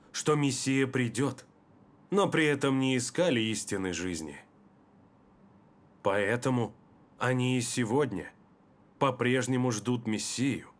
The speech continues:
ибо у них нет знания о пути жизни. Они не знают, каков путь истины».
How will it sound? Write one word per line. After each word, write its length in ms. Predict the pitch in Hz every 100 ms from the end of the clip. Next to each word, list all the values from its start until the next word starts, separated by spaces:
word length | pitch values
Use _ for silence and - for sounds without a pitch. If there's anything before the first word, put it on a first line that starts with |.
| _ - - - - - _ _ - - - - - - - - - - - -
ибо 260 | 139 123
у 100 | 123
них 400 | 117 120 104 - - - -
нет 320 | 175 185 143
знания 720 | 104 98 117 131 123 98 80 - -
о 120 | 127
пути 420 | 123 123 123 127
жизни. 560 | 95 104 135 - 76 - - - - - _ _ - - - _ - - -
Они 260 | 143 151 165
не 140 | 170
знают, 480 | 143 147 180 180 123
каков 500 | 147 139 - 190 -
путь 340 | - 143 - -
истины». 640 | 175 143 - - 78 73